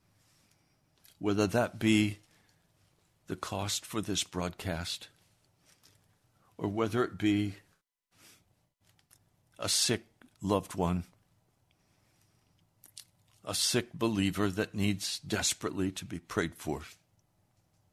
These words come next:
First, I have to pray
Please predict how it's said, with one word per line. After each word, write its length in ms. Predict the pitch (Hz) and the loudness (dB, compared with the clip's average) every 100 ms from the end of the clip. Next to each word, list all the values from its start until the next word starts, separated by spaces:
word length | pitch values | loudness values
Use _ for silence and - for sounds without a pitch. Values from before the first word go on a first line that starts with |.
| _ _ _ _ _ _ _ _ _ - - - - _ _ - - _ _ _ - - - - - _ - _ _ _ _ _ _ | _ _ _ _ _ _ _ _ _ -20 -20 -20 -20 _ _ -20 -20 _ _ _ -20 -20 -20 -20 -20 _ -20 _ _ _ _ _ _
First, 400 | - - 151 - | -8 0 0 2
I 120 | 120 | 0
have 200 | 117 139 - | 2 2 2
to 80 | 143 | -2
pray 500 | - 135 120 135 | 2 2 4 2